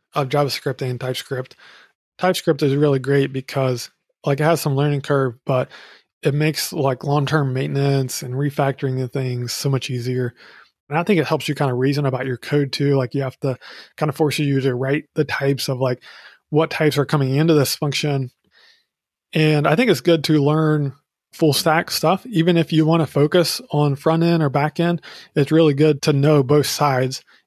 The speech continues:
and be able to kind of understand, like, how do databases work, how to read and write from a database, how to do C S S. And it's good to have, like, some general knowledge about everything, even if you don't specialize,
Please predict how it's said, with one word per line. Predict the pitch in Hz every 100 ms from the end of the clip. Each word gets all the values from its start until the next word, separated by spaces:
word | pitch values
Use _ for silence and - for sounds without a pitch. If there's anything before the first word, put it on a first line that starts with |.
| -
and | 143
be | 135 147
able | 143 139
to | - 139 135 - -
kind | 160
of | 135
understand, | 143 131 - 143 127
like, | 127 -
how | 143
do | 139
databases | 139 139 127 135 - 131
work, | 127 131 120
how | 139
to | 131
read | 131 123
and | 123
write | 131
from | 139 131
a |
database, | 127 127 123 123 123 - - - - -
how | 147
to | 151
do | 156 143
C | - 156
S | 139
S. | 147 135 131 - _ - - _ _
And | 143 135 135 131 131 -
it's | 135
good | 147 180
to | 156
have, | 151 131
like, | 139 127 -
some | - - 151 131 123
general | 143 143 139 131
knowledge | 127 131 131 127 123
about | 127 131
everything, | 131 127 135 127
even | 127 127
if | 117
you | 127
don't | 123
specialize, | - 131 120 127 123 120